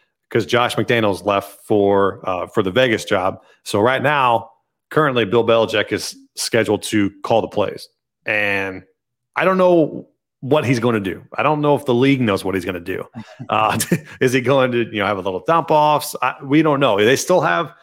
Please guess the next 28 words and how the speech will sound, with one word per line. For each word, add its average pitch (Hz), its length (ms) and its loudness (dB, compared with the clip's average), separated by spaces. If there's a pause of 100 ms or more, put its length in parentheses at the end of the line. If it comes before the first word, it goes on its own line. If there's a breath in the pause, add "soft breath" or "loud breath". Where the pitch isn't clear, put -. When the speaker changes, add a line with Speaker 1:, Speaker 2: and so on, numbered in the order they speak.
(400 soft breath)
Speaker 1:
the, 123 300 0
the 113 120 -4
double 139 340 0
tight 143 260 0
ends, 135 400 0
the 104 120 -6
Jo-, 123 300 2
the 123 140 -4
Jonnu 131 360 2
Smith, 131 380 2
Hunter 127 280 2
Henry. 123 440 -2 (200 soft breath)
They 107 100 0
can 101 220 -4
definitely, 127 540 0 (160 loud breath)
uh, 101 280 0 (140)
see - 220 -2
some, 110 320 -2
uh, 98 220 2 (880)
some, 107 300 -6
you 113 80 0
know, 95 100 2
one-two 117 420 0
punch 127 320 -2
there. 127 540 2 (120)
Jonnu 135 340 2
Smith 131 340 0
was, 110 280 -2